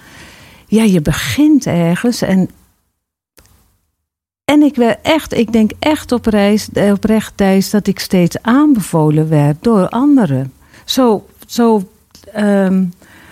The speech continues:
van het ene bedrijf waar je dan werkt en kijk, mensen in bedrijven, eh, spreken ook weer andere bedrijven. Dus dan is er ook weer een, of een H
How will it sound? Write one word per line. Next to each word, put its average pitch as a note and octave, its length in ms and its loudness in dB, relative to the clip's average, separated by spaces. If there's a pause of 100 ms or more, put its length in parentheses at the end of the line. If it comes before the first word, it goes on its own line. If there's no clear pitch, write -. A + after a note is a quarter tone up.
(300)
van A3 280 0
het G3+ 200 0
ene C4 380 4
bedrijf A3 600 0
waar G3 260 2
je F3 140 2
dan E3 240 0
werkt E3 380 0
en F#3+ 180 0
kijk, F#3 300 0
mensen F#3+ 400 0
in G3+ 200 2
bedrijven, E3 1120 0
eh, D3 520 2
spreken D#3 600 -2
ook - 200 -2
weer A#3 360 0
andere G#3 460 0
bedrijven. F3+ 760 0
Dus E3+ 280 0
dan F3+ 340 0 (260)
is - 180 -4
er F3+ 140 2
ook F3+ 120 -4
weer F3+ 240 2
een, F3+ 200 0
of G3+ 220 -2
een E3+ 80 2
H E3 200 2